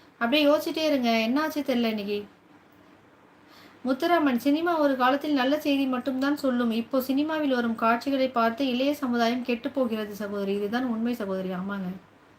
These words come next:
ஆமாங்க. தியாகராஜன், சூப்பர் அக்கா, நன்றிங்க தியாகராஜன். செம்பருத்தி, செம்பருத்தி சிஸ்டர் வாங்க. சூப்பர் சிஸ்டர், வணக்கம் லதா சிஸ்டர், லைக்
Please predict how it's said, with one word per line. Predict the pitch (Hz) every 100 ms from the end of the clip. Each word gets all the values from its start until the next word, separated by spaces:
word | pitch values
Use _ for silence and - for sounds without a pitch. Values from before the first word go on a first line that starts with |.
| - - - - - - - - -
ஆமாங்க. | 202 208 202 190 196 - - - - - - - -
தியாகராஜன், | 262 277 330 320 254
சூப்பர் | - 285 302
அக்கா, | 262 220 196 190
நன்றிங்க | 202 214 269 277
தியாகராஜன். | 240 202 190 185 185
செம்பருத்தி, | 240 247 302 294 247 202 190
செம்பருத்தி | 254 320 349
சிஸ்டர் | 311 294 302 262
வாங்க. | 254 285 302 302 - - - - _ - - - -
சூப்பர் | - 339 359 330
சிஸ்டர், | 254 254 220
வணக்கம் | 220 285 381 349
லதா | 269 254
சிஸ்டர், | 247 233 269
லைக் | 247